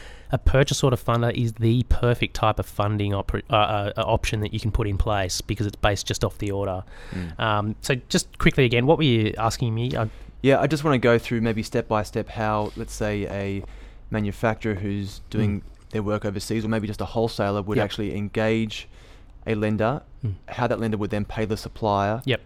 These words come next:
Speaker 2: how the goods would get through to the end customer, and how that debt would then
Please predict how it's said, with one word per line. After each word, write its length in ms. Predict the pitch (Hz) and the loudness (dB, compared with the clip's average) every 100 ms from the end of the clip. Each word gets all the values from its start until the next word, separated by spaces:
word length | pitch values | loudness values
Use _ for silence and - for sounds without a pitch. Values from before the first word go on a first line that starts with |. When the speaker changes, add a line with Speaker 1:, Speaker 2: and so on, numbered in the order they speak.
| - - | -18 -10
Speaker 2:
how 140 | 117 110 | -2 0
the 80 | 113 | 0
goods 220 | 113 - | -2 -4
would 140 | 95 | -2
get 220 | 113 - - | 0 0 -2
through 320 | 110 104 101 | -4 -2 -2
to 300 | - 107 101 | -4 -4 -4
the 240 | 101 101 104 | -2 -4 -2
end 220 | 107 104 | -4 -2
customer, 580 | 113 107 - 104 104 - | -4 -4 -2 -2 -2 -4
and 280 | 98 101 101 - | -4 -4 -4 -6
how 180 | 117 113 | -2 0
that 200 | 107 - | 0 0
debt 220 | 101 - | -4 -2
would 160 | 101 - | -6 -4
then 340 | 104 101 | -2 -2